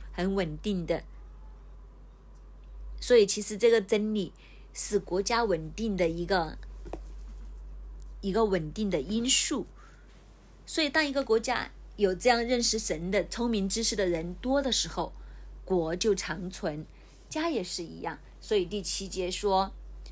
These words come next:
“谨守律法的是智慧之子，以贪食人作伴的却羞辱其父。”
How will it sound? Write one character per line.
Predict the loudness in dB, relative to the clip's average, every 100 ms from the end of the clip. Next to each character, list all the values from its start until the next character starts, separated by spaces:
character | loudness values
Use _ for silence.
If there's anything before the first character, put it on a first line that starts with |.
| -10
“谨 | -2 2
守 | 6 6
律 | 4 2
法 | 0 0 -2
的 | 0
是 | 0 0
智 | -2
慧 | 0 -2
之 | -2
子， | -6 -6
以 |
贪 | -4 -2 0
食 | 0
人 | -2 0
作 | 0 4
伴 | 2 2
的 | -4 -10 -8
却 | 2 4
羞 | 6 6 6
辱 | 4 2
其 | 2 2 -2
父。” | -6 -6 -6